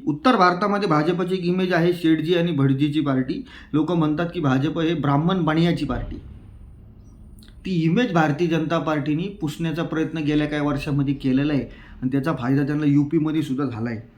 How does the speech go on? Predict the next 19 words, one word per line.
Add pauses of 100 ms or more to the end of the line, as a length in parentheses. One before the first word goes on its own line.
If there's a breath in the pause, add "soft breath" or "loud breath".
(680)
की
ज्या
यूपीमध्ये
सुद्धा
असंच (120)
एक
समाजवादाचं
राजकारण (420 soft breath)
किंवा
हे (100)
पीडीएचं
राजकारण
यूपीमध्ये
त्याचा
प्रभाव
होता.
मुलायम
सिंग
यादव